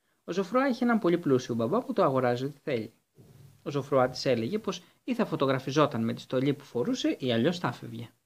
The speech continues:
Ο φωτογράφος είχε κιόλας στήσει τη φωτογραφική του μηχανή και η δασκάλα μας του είπε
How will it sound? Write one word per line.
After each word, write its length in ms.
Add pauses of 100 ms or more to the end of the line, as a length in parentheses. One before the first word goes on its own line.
(1300)
Ο 100
φωτογράφος 520
είχε 160
κιόλας 340
στήσει 260
τη 80
φωτογραφική 580
του 100
μηχανή 440
και 140
η 40
δασκάλα 420
μας 200
του 120
είπε 380